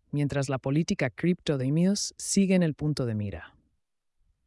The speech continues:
La perspectiva de Bitcoin depende de la claridad en torno al nuevo enfoque de Strategy.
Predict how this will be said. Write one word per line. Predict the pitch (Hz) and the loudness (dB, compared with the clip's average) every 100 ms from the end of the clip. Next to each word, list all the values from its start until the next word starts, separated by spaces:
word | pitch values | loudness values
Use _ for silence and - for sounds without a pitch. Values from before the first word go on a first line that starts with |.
| _ - | _ -8
La | |
perspectiva | - 156 - 165 240 247 | -2 0 2 2 4 6
de | 233 | 8
Bitcoin | 156 180 - 165 160 160 - | 6 4 2 0 2 0 -2
depende | 120 139 170 180 170 | -4 4 6 8 6
de | |
la | 147 | 4
claridad | 127 139 131 135 151 160 | 2 0 2 4 6 6
en | 147 | 4
torno | 131 151 156 156 139 | 2 2 4 2 0
al | 123 127 | 0 0
nuevo | 143 156 160 | 2 2 2
enfoque | 143 - 160 - 170 | 0 0 -2 2 2
de | 139 110 | 2 -2
Strategy. | - 139 123 90 - 78 | -2 0 0 -2 -8 -12